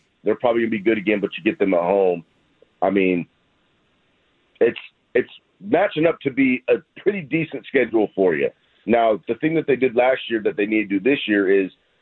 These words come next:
those tight games, those close games, they need, they made the plays late in the game that helped them get the win. Can they do that again this year? With a guy like D J, can you get the best out of him? We already know he's talented. I think Co-, Coach Smith is gonna even take him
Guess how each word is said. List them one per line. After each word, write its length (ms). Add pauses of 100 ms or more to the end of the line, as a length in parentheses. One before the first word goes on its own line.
those 140 (100)
tight 260
games, 280
those 240
close 300
games, 380
they 100
need, 340
they 100
made 220
the 60
plays 420 (520)
late 260
in 80
the 60
game 240
that 160
helped 200
them 280
get 140
the 60
win. 280 (500)
Can 160
they 120
do 140
that 180
again 300
this 200
year? 300
With 140
a 40
guy 180
like 300
D 140
J, 320 (420)
can 180
you 80
get 220
the 80
best 300
out 180
of 100
him? 220
We 160
already 260
know 200
he's 180
talented. 500 (440)
I 160
think 240
Co-, 180 (340)
Coach 220
Smith 180
is 100
gonna 180
even 260
take 240
him 180